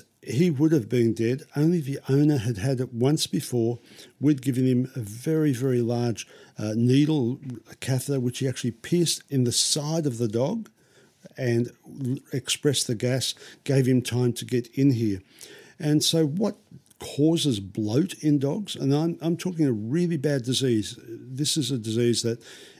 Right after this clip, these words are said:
any deep-chested dog will get. Dogs like Bassets, Dobermans, Irish Wolfhounds,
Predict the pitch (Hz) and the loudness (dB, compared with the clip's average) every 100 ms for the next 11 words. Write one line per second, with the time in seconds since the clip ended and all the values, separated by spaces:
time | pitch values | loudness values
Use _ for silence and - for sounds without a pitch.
0 | _ 160 156 127 95 143 170 - 151 - | _ 4 4 4 4 4 4 0 0 0
1 | 120 107 120 104 113 110 180 - _ - | -4 -2 0 0 0 0 -4 -6 _ -6
2 | 139 135 131 107 - 127 120 - 170 - | -2 -2 -2 -4 -4 -2 0 0 0 -2
3 | - _ - _ - 107 123 127 139 151 | -2 _ -20 _ -6 0 2 2 2 0
4 | 147 - 135 131 - - 135 - 127 147 | -4 -2 0 0 -2 0 0 0 -4 -4
5 | 151 - | -6 -8